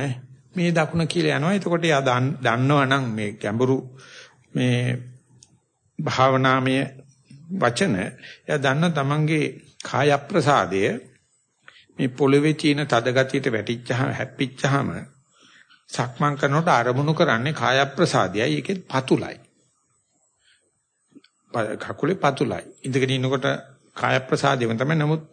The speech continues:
ඒ කකුල් වල යටිපැත්ත, තට්ටන් වල යටිපැත්ත නේ අපි හැපෙනවා තේරෙන්නේ. ඇවිදිනකොට මේ පතුල්නේ නිසා අපි දන්නවා දැන්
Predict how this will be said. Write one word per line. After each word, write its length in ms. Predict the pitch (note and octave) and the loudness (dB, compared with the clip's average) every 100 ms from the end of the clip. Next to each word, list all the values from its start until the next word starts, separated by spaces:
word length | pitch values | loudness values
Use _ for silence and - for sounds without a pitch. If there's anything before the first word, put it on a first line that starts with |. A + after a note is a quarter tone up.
| - - - | -20 -20 -8
ඒ 160 | - C#3 | -2 -2
කකුල් 340 | C3 C3+ E3+ | -2 2 4
වල 160 | D3 B2+ | 4 4
යටිපැත්ත, 420 | A#2 A#2+ A2 G#2+ | 2 0 -2 -2
තට්ටන් 560 | - C#3+ C3 C3 - C#3+ | -2 -2 -2 -2 0 0
වල 140 | C3+ | 2
යටිපැත්ත 400 | C3 A#2 B2+ C3 | 2 2 -2 -2
නේ 180 | C#3 C3 | 0 0
අපි 180 | B2 B2 | -2 -2
හැපෙනවා 420 | G#2+ - C#3+ D#3 | -2 -2 0 0
තේරෙන්නේ. 440 | D3 D3+ D3 D3+ D#3 - - - | 2 0 0 -2 -4 -12 -18 -6
ඇවිදිනකොට 520 | - D3 E3 E3 D3+ | 0 0 2 0 2
මේ 200 | D3+ C#3+ | 2 2
පතුල්නේ 500 | C#3 B2+ B2 D#3 D#3 | 2 0 0 -2 0
නිසා 240 | C#3+ C3+ D3+ | -2 -2 -2
අපි 120 | C#3+ | -2
දන්නවා 340 | B2 B2 D3 | -4 -2 -2
දැන් 200 | C3 C#3 | -2 -2